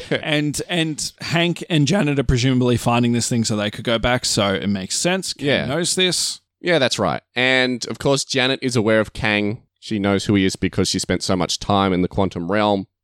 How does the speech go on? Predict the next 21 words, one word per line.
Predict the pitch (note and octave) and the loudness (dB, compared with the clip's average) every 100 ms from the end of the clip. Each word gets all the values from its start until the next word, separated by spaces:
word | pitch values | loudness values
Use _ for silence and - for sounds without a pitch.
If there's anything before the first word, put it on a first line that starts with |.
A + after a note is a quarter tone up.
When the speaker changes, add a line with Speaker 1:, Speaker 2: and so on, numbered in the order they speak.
| - | -6
Speaker 2:
that | F#2 F#2+ | -4 -2
she | - G#2+ | -2 0
realizes | G#2 A2+ G#2 G2+ G2 F2+ | 2 4 2 0 -2 -4
that | - F2+ - | 0 0 0
he | - - G#2+ G2+ G2 F#2 F2+ - | -10 0 2 4 4 2 -2 -6
i-, | G#2+ - | -4 0
isn't | C3+ A#2+ | 0 0
to | - | -4
be | G2+ | -6
trusted. | - A2 - - F#2+ E2+ _ - | -2 -2 -2 0 0 0 _ -8
Can't | - G2+ - _ - | -2 -2 -2 _ -4
believe | G#2 G2+ | 0 2
anything | G2 F2+ G2 | 2 0 2
he | F#2 | 0
says | - F#2 - | 2 0 0
'cause | F#2 | -2
he's | F2 - | -2 -2
just | E2 - | -4 -2
going | F2+ E2+ | 0 0
Speaker 1:
Hmm. | |
Speaker 2:
to, | G#2 E2+ E2 D#2+ | 2 4 4 2